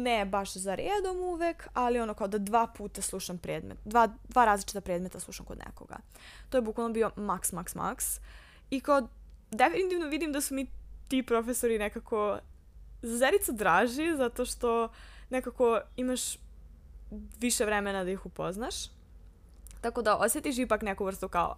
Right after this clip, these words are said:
a, to su kao moji profesori, samo zato što ih duže gledaš. Ali opet, s druge strane, kao nema ipak ta mogućnost da se stekne taj neki odnos kao u srednjoj školi.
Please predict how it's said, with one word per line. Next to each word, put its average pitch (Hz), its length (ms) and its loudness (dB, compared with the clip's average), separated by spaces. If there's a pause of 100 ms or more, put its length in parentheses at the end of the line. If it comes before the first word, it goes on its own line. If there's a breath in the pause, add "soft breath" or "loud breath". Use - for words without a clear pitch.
a, - 80 0
to - 220 -8
su - 80 -20
kao - 140 -2
moji - 180 -6
profesori, 233 440 -2
samo 277 160 -4
zato 262 100 0
što 254 140 -4
ih 233 100 -2
duže 220 220 -2
gledaš. 302 340 -2 (640 loud breath)
Ali 294 260 8
opet, 370 160 0
s - 20 -4
druge 339 220 0
strane, 302 360 -2
kao 311 220 0
nema 294 400 -2
ipak - 440 -4
ta 262 180 2
mogućnost 226 600 -4
da 196 40 -10
se 202 200 -6
stekne 196 400 -4
taj 208 280 -2
neki 190 340 -6 (100)
odnos 226 340 -2
kao 226 160 -4
u - 40 -4
srednjoj 202 320 -6
školi. - 440 -4